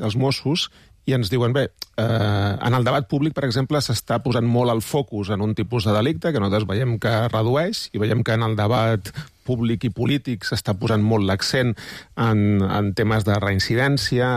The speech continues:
en temes de delictes que alguns partits associen amb, amb persones migrants o amb col·lectius migrants.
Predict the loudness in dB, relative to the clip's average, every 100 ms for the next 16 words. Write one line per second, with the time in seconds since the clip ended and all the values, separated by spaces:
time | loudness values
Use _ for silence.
0 | 0 0 -2 0 0 0 0 2 2 0
1 | -2 0 0 2 0 0 -2 -2 0 0
2 | 0 0 0 0 0 -2 -4 -4 -4 -2
3 | 0 0 -2 0 2 2 2 2 2 2
4 | 0 0 0 0 0 0 2 0